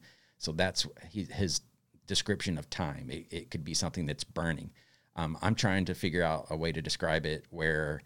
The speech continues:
to me, it would make more sense if it is time is eroding away. Well, if you look at the landscape around you, it doesn't erode at a sa-, at the same rate. That's why we have hills. That's why we have all kinds of different, uh,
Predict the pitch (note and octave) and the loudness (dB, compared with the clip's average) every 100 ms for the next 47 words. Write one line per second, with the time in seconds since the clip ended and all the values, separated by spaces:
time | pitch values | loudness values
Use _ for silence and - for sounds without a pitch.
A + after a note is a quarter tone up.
0 | - _ _ _ G#2+ G#2 F#2+ F#2 F#2 E2+ | -16 _ _ _ 4 6 6 2 2 0
1 | F2 G2 F2 D#2+ D#2 F2+ D#2 D#2 D#2 D2 | 2 2 2 -2 -2 -2 0 -2 0 0
2 | - - _ _ - F#2 E2+ D#2+ D2+ C#2 | -2 -4 _ _ -4 0 2 0 0 0
3 | E2 E2 E2+ D2 D#2+ C2 - - _ E2 | 0 2 0 0 0 0 -6 -18 _ -4
4 | D#2 C#2+ E2+ G2 G#2 E2 D2+ F2 F#2 - | -4 -2 -2 0 0 -4 -2 0 2 2
5 | F#2 F2 - D2 D#2+ E2+ F2+ F#2+ G2 - | 2 0 -2 -4 0 0 0 0 -2 -6
6 | _ _ _ _ E2 G2+ F#2+ F2 D#2 E2+ | _ _ _ _ 0 2 4 2 4 4
7 | E2+ D2+ D#2 - - F2+ D#2 - - - | 2 0 0 2 4 4 0 -4 -2 0
8 | E2+ C#2+ D#2 C#2+ - - D#2 D#2+ D2+ D2+ | 2 2 -2 -2 -6 -4 -2 0 0 0
9 | D#2 D#2+ D#2 C#2+ C#2+ D#2+ C#2+ - D2 D2 | -2 -2 -2 -2 -4 -6 -6 -2 -2 -2
10 | D2 D#2+ C#2+ C#2 - C#2+ D2+ - D#2+ C#2 | -4 -2 -2 -4 -10 -6 -6 -4 -4 -4
11 | C#2+ D2+ - D2 C#2 _ _ _ - - | -6 -8 -6 -6 -6 _ _ _ -14 -10